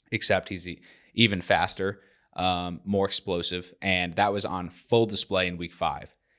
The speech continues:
He has now had a catch, uh, of twenty-five or twenty-four or more yards in every single game that he's played so far, obviously week four bye, and everything came to fruition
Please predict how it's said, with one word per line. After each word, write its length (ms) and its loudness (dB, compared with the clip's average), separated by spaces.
He 200 4
has 180 4
now 220 4
had 200 4
a 120 0
catch, 420 0
uh, 280 0
of 100 -8
twenty-five 720 0
or 160 -6
twenty-four 720 -2
or 180 -4
more 240 -2
yards 560 -2
in 180 -8
every 220 -2
single 240 -4
game 300 -2
that 100 -6
he's 140 -8
played 280 0
so 120 -4
far, 280 -2
obviously 320 -4
week 200 -10
four 200 -6
bye, 340 -6
and 380 0
everything 420 2
came 200 -4
to 60 -8
fruition 640 -4